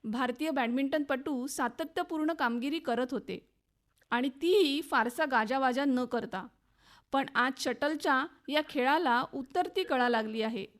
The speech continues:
गेल्या दोन वर्षातील कामगिरी ही चिंता निर्माण करणारी बाब आहेच, पण त्याहून अधिक धोकादायक गोष्ट म्हणजे ही एक अपवादात्मक घटना न वाटता संपूर्ण चित्रच निराशाजनक वाटत आहे.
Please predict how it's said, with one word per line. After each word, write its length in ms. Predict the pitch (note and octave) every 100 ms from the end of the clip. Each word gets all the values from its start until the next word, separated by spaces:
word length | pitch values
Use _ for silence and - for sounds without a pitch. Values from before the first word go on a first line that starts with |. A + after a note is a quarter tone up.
| _ _ _ _ _ A#3
गेल्या 200 | D4+ F4+
दोन 300 | C#4 B3+ D#4
वर्षातील 500 | F4+ F4 F4+ F4 F#4 E4+
कामगिरी 520 | A#3 B3 D#4+ D4 C#4+ - - _ _ _ -
ही 80 |
चिंता 400 | F#4 D#4 C4 F4
निर्माण 320 | F4+ E4+ D#4+ E4
करणारी 380 | D#4+ C#4 C#4+
बाब 280 | D#4 B3 B3
आहेच, 440 | A3+ F#3+ A3+ - - _ _ _ -
पण 160 | D4 C#4+
त्याहून 340 | C4 B3+ E4
अधिक 340 | C#4+ C4+ D#4+ C4
धोकादायक 520 | C4+ A3+ D4+ D#4+ D#4+
गोष्ट 360 | B3 B3 C4+ E4+
म्हणजे 440 | D#4+ C4 A3+ A#3 - _
ही 60 | E4+
एक 260 | F4+ F4+ -
अपवादात्मक 680 | B3 - D4 D4+ E4 E4 E4+ -
घटना 320 | B3 - D#4
न 120 | D#4+
वाटता 540 | D#4 E4+ C#4 - G#3+ - -
संपूर्ण 480 | - D#4+ D4 F4+ F#4 G#4+
चित्रच 400 | F4 D#4 F4 F#4 F4
निराशाजनक 680 | C4 B3+ C4+ D4+ C#4 D4
वाटत 280 | C4 - F#3+
आहे. 220 | A3 -